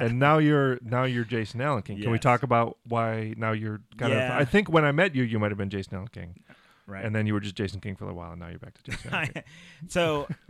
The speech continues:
Speaker 2: th-, what's crazy, sorry, everyone remembers, it was about two years ago. There was just a, a lot of political strife going on.
Speaker 1: Wait, what?
Speaker 2: Yeah, I
Speaker 1: I,
Speaker 2: know.
Speaker 1: I don't know.
Speaker 2: A lot of people missed it. It was a, <laughs> it was, it was a,
Speaker 1: I'm under the radar.
Speaker 2: eh, some things were going on.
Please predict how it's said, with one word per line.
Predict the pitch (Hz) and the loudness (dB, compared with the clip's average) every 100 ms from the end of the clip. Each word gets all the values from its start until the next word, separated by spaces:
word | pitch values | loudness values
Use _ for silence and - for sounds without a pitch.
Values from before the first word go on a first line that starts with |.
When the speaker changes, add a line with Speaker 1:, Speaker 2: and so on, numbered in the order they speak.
| 151 | -10
Speaker 2:
th-, | 196 | -6
what's | 185 240 - | -2 -2 -4
crazy, | 208 196 151 | -8 -8 -10
sorry, | 165 151 135 | -10 -10 -8
everyone | 170 185 156 | -8 -6 -6
remembers, | 143 139 131 123 110 | -6 -6 -4 -6 -6
it | |
was | 165 143 | -12 -10
about | 139 120 - | -8 -8 -12
two | - 139 | -16 -10
years | 123 123 110 | -8 -8 -8
ago. | 107 98 90 | -6 -8 -8
There | 98 | -10
was | 92 | -12
just | 123 - | -16 -18
a, | 104 _ _ | -18 _ _
a | - | -8
lot | 131 | -6
of | - | -6
political | 127 120 - 113 92 - - | -4 -4 -4 -6 -8 -14 -20
strife | - - - 110 101 - - _ _ | -14 -12 -8 -8 -8 -12 -20 _ _
going | 110 98 92 | -10 -10 -10
on. | 90 | -4
Speaker 1:
Wait, | 135 - | -4 -4
what? | 123 170 - _ | -6 -8 -12 _
Speaker 2:
Yeah, | 117 139 131 123 | -4 -2 -2 -2
I | 120 | 0
Speaker 1:
I, | |
Speaker 2:
know. | 120 113 - | 0 -2 -2
Speaker 1:
I | 117 | 0
don't | 117 113 - - | 0 -2 -6 -8
know. | 117 110 104 170 | -4 -4 -8 -4
Speaker 2:
A | |
lot | 185 196 | -2 -2
of | |
people | 190 156 | -4 -6
missed | 139 107 92 | -8 -8 -12
it. | 76 _ - | -20 _ -8
It | |
was | 120 110 | -6 -2
a, | 110 107 - - - - - - | -2 -2 -8 -12 -12 -12 -12 -12
<laughs> | - - 370 _ - - - | -12 -10 -12 _ -20 -20 -20
it | 135 | -8
was, | 135 117 - | -6 -6 -4
it | 190 - | -4 -4
was | 175 143 | -6 -6
a, | 117 110 | -6 -6
Speaker 1:
I'm | 147 | -8
under | 143 131 | -10 -12
the | |
radar. | 117 110 107 104 | -10 -12 -12 -6
Speaker 2:
eh, | 175 - | -2 0
some | 147 127 | -2 -2
things | 123 101 | -4 -4
were | 107 | -4
going | 107 104 | -2 -2
on. | 107 104 98 | -4 -6 -8